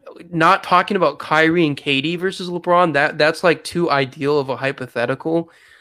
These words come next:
But I'm thinking LeBron versus Giannis, like, at least that would have gotten more views than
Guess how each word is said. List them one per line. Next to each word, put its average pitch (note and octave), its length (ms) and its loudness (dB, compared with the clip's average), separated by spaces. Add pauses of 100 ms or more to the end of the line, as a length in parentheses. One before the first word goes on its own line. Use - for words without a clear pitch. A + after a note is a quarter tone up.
(140)
But D#3+ 160 2
I'm F#3 180 2
thinking G#3+ 440 0
LeBron D#3+ 420 4
versus E3 360 -4
Giannis, C3 600 -2
like, C3+ 200 -4
at C#3 120 -2
least E3+ 280 -6
that D3+ 220 2
would F3 120 0
have C#3+ 120 -2
gotten C#3 260 2
more C3 220 -4
views C3 420 -6
than B2 240 -6